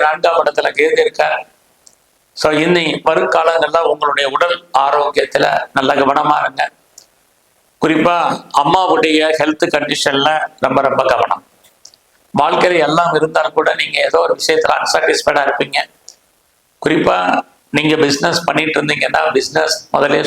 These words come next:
சொன்ன மாதிரி ஒரு திருப்தியற்ற மனநிலை, அல்லது தொழில் தகராறு, தொழில் நிச்சயமற்ற தன்மை, இது அத்தனையும் இருக்கு. அதுலயும் உங்களுக்கு புது ஃப்ரெண்ட்ஷிப் இந்த மாசத்துல இருந்து உங்களுக்கு கிடைப்பார்கள், அல்லது உங்களுடைய நட்பு வட்டாரம் பெரிய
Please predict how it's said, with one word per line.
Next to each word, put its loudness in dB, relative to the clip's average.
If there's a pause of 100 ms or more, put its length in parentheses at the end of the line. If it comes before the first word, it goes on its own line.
சொன்ன 0
மாதிரி 0 (160)
ஒரு 2
திருப்தியற்ற 0
மனநிலை, 0 (760)
அல்லது 2 (140)
தொழில் 0
தகராறு, 2 (320)
தொழில் 2
நிச்சயமற்ற -2 (120)
தன்மை, -6 (160)
இது 2
அத்தனையும் 0
இருக்கு. -6 (1400)
அதுலயும் 0 (480)
உங்களுக்கு 2 (100)
புது 2 (140)
ஃப்ரெண்ட்ஷிப் 0 (280)
இந்த 2 (400)
மாசத்துல 2
இருந்து 0
உங்களுக்கு 2 (320)
கிடைப்பார்கள், 2
அல்லது 2 (640)
உங்களுடைய 2
நட்பு 0
வட்டாரம் 0
பெரிய 0